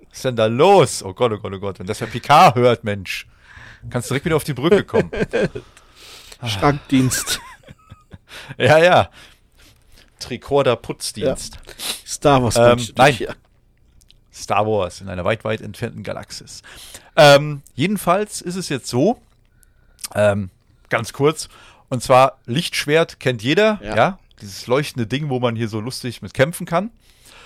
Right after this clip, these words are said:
Speaker 1: Und zwar, äh, ja, will da Disney jetzt quasi ein echtes Lichtschwert bauen. Natürlich keins, mit dem man töten kann und so weiter, ja. Ähm,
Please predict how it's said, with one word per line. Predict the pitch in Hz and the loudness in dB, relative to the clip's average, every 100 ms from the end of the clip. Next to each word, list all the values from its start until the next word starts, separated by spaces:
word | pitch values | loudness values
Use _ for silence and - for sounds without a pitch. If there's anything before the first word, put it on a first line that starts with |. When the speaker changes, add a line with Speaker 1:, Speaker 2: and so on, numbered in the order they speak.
| - - | -20 -14
Speaker 1:
Und | - 123 | -10 -8
zwar, | - 117 113 139 147 - | -6 0 2 2 -2 -6
äh, | 131 127 127 127 127 - _ _ - | -2 0 0 0 -2 -8 _ _ -6
ja, | 120 107 | -4 -2
will | 135 | -4
da | 151 127 104 | -2 -2 -2
Disney | - 110 - 113 123 247 233 | -4 -6 -4 -4 -2 -4 -6
jetzt | 110 110 - | -8 -8 -8
quasi | 101 95 120 117 | -2 0 0 0
ein | 113 101 - | -4 -4 -2
echtes | - - 113 - | -4 -2 -4 -4
Lichtschwert | 110 - - 110 95 | -6 -6 -6 -4 -4
bauen. | - 95 92 82 _ _ _ _ _ _ _ _ _ | -2 -2 -4 -10 _ _ _ _ _ _ _ _ _
Natürlich | - - 120 110 | -6 -4 -4 -6
keins, | - 117 131 - | 0 2 2 -4
mit | 101 | -8
dem | 98 | -6
man | 95 | -4
töten | 107 127 131 - | 0 2 0 -4
kann | - 117 123 | -2 0 0
und | 110 110 | -8 -6
so | 104 | 0
weiter, | 98 107 113 98 | 2 0 -2 -2
ja. | 87 113 - - - - _ _ | 0 -2 -2 -16 -20 -20 _ _
Ähm, | 120 110 110 113 | 2 2 2 -2